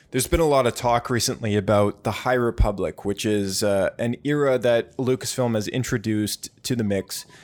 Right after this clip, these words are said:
uh, via the latest, uh,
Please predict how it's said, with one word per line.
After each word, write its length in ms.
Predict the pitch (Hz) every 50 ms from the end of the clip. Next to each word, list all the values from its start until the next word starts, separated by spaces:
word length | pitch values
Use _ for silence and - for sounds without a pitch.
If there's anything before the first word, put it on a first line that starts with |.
| - - -
uh, 320 | - 101 98 92 95 98
via 540 | 98 98 98 110 107 104 101 98 95 95 87
the 160 | 92 95 107
latest, 600 | 98 98 107 107 107 104 104 98 - - - -
uh, 380 | 98 95 98 95 92 87 87